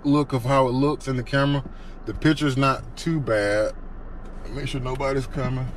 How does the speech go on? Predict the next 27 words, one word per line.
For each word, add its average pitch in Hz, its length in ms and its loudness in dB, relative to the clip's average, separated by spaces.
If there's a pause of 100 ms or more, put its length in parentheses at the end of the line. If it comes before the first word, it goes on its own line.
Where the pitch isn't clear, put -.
(840)
Picture's 131 260 -2
not 131 220 0
too 143 200 4
bad. 120 500 2 (1500)
But 123 200 4
you 139 100 2
do 135 140 2
not 147 300 4
have 156 260 4
those 147 260 2
guidelines 131 1120 4
showing 143 340 0
you 135 120 4
where 131 120 4
the 123 60 -2
car 123 500 4 (460)
is 120 100 0
on, 123 280 4
gonna 123 180 2
be 127 140 0
going. 143 480 4
You 120 200 -2
only 139 340 2
have 131 520 4 (640)
the 113 120 0
blue 127 320 6
line. - 360 -8